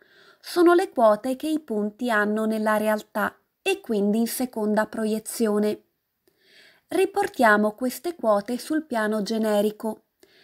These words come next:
mandando da P ribaltato e da Q ribaltato due linee parallele a T primo di alfa, che incontrano T secondo di alfa ribaltato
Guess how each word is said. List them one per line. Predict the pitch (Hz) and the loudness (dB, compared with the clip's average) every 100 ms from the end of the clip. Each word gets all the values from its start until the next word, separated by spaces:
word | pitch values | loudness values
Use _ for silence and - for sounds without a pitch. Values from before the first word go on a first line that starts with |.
| _ - | _ -2
mandando | 233 226 226 262 269 233 220 | 0 2 4 4 4 2 0
da | 202 214 | -2 -2
P | - 311 | -2 -2
ribaltato | 311 220 220 220 240 220 208 - - _ - | 0 2 0 -2 -2 -2 -2 -8 -18 _ -10
e | 220 | -6
da | 202 208 | -6 -8
Q | - 254 | -4 -2
ribaltato | 233 202 202 - 202 196 240 262 _ _ - - _ | 0 0 -2 -4 -4 -4 -6 -10 _ _ -20 -20 _
due | - 262 381 | -2 2 4
linee | 349 208 214 254 | 4 0 0 -2
parallele | 254 254 294 269 214 208 226 | -4 -4 -2 -2 -2 -2 -2
a | 226 | -4
T | - 247 | -8 -10
primo | 214 208 214 | -4 -4 -2
di | 202 214 | -2 0
alfa, | 208 202 - 214 208 _ _ _ _ _ _ | 2 0 -4 -8 -8 _ _ _ _ _ _
che | - | -4
incontrano | 220 214 - 285 247 247 208 208 - | -2 -2 0 0 0 -2 -4 -4 -8
T | - 240 | -4 -4
secondo | - 226 - 277 247 214 | -4 -8 -2 0 2 0
di | 202 226 | -2 2
alfa | 240 226 - | 2 0 -4
ribaltato | 208 214 285 311 - 202 190 240 254 | -4 -2 -2 -4 -6 -8 -6 -10 -12